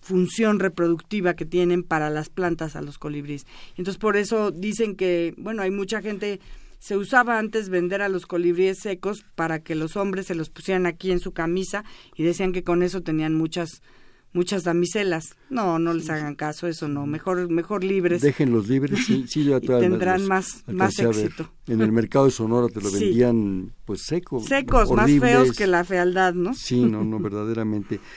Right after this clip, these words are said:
Speaker 2: De hecho, alguna vez creo que haber leído que Huitzilopochtli era absolutamente gregario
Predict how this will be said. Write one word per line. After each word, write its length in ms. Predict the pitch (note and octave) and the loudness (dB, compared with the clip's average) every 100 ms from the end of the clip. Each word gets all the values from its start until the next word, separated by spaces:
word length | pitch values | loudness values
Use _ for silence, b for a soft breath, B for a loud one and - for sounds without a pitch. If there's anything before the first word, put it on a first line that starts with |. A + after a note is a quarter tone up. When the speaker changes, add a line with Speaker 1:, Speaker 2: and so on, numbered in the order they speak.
| B - | B -4
Speaker 2:
De 100 | D#3 | -2
hecho, 320 | F#3 - G3 | 0 2 0
alguna 300 | A#2+ C3+ D#3+ | 0 -4 -4
vez 180 | D3+ - | -6 -8
creo 180 | - D3 | -10 -10
que 140 | D3+ | -8
haber 240 | A#2 A#2+ A#2 | -6 -6 -6
leído 320 | G#2 A2 B2 | -4 -4 -4
que 140 | A2 | -6
Huitzilopochtli 760 | F2 - G2+ G2 - A2 - A2 | -10 -10 -10 -8 -8 -10 -8 -8
era 180 | G#2+ - | -8 -12
absolutamente 840 | - - A2 A2+ A2 G#2 G2+ G2 | -14 -12 -10 -8 -8 -8 -8 -10
gregario 560 | F#2+ G2 - F2 - | -12 -12 -14 -20 -20